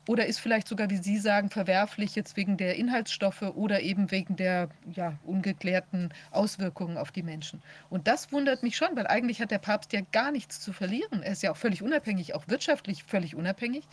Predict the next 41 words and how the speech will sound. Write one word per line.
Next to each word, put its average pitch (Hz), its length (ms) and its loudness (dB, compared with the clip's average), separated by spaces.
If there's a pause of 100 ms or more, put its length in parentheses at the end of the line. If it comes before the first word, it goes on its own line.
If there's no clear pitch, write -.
(420)
weil 196 160 2
er 196 80 6
ja, 180 340 2
also 180 180 -6
die 165 120 -8
Kirche 190 280 -2
ist - 120 -8
sehr 196 180 2
reich 180 340 2 (480)
und, 214 360 0
äh, 196 260 2 (160)
der 196 140 2
ist - 260 -8
sicher 208 240 -2
nicht 196 160 0
davon 196 220 -2
abhängig, 196 400 0
dass 185 160 -4
er 196 80 0
jetzt 190 160 -2
noch 185 100 -4
irgendwelche 180 400 -2
Zuschüsse 214 480 -2
von 196 340 2 (460)
Frau 214 140 0
Merkel 190 340 4
zum 196 140 2
Beispiel 170 300 0
jetzt 151 160 -12
bekommt 151 380 -14
oder 156 180 -8 (260)
<laughs> 170 260 -10
was - 180 -6
auch 170 80 -6
immer 175 200 -2
oder 165 140 -4
nicht 185 200 -2
mehr 175 140 -2
Frau - 140 -8
Merkel. 170 340 -2
Aber 170 180 2